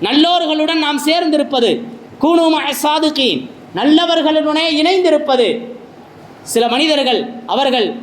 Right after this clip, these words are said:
நலவுகளின் திறவு-, திறவுகோல், தீமையின் பூட்டு என்று சொன்னார்கள் ரசூலுல்லாஹி ஸல்லல்லாஹு அலைஹி வஸல்லம். சில மனிதர்கள்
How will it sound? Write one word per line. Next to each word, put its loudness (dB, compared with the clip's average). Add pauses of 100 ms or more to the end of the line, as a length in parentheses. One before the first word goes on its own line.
(120)
நலவுகளின் 2
திறவு-, 2 (100)
திறவுகோல், 2 (300)
தீமையின் 4
பூட்டு 4
என்று 0
சொன்னார்கள் 2
ரசூலுல்லாஹி 0
ஸல்லல்லாஹு 0
அலைஹி 0
வஸல்லம். -8 (120)
சில -2
மனிதர்கள் 0